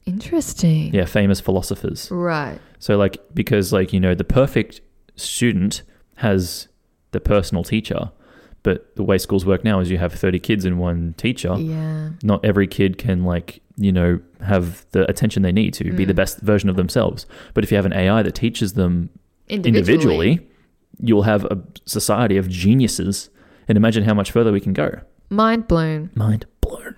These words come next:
Speaker 1: Last response is from Matty, not Mel's Matty. Um, he is a male in the
Speaker 2: Not
Speaker 1: age
Speaker 2: me.
Speaker 1: range of eighteen to twenty-four. He says, "Beneficial," saying, "I think it could be both, and whilst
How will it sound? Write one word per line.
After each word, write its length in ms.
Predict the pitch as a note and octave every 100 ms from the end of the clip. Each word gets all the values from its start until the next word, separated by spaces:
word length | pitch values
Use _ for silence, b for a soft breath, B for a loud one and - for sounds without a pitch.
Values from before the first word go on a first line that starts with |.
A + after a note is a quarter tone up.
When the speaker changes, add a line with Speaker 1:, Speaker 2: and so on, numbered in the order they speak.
| -
Speaker 1:
Last 300 | C#4+ D#4 D#4
response 400 | - C4 B3+ B3
is 200 | A3+ -
from 520 | - G#3+ G3+ G3+ G3
Matty, 540 | G#3 A3+ B3 C4 A#3+ B3
not 320 | A#3 B3 G#3+
Mel's 300 | A3+ A3+ A3+
Matty. 460 | A3+ A3+ A3+ A3 A3+ _
Um, 420 | - G#3+ G#3+ G#3+ G#3+
he 300 | G3+ G#3 F3
is 100 | F3
a 60 |
male 280 | F3+ G#3+ A3
in 100 | G3+
the 80 | A2+
Speaker 2:
Not 80 | B3+
Speaker 1:
age 80 |
Speaker 2:
me. 60 | A3
Speaker 1:
range 160 | G#3 F3+
of 140 | F3 _ -
eighteen 280 | - C#4
to 80 | A#3+
twenty-four. 540 | A3+ G#3+ G#3 G#3 A#3+ F4
He 120 | A#3+
says, 300 | A3+ A3 G3
"Beneficial," 760 | G3+ C4 A3+ A3 G#3+ G#3 G#3 - B B B B B
saying, 360 | - - C4 C4
"I 120 | -
think 180 | C4 D4
it 120 | D#4+
could 340 | D#4+ D4+ B3+ A3
be 200 | B3 A#3+
both, 500 | G3 A3+ F4+ G#4+ - -
and 400 | A3 A3 G#3+ G#3 -
whilst 580 | F3+ F3 A3+ E4+ F#4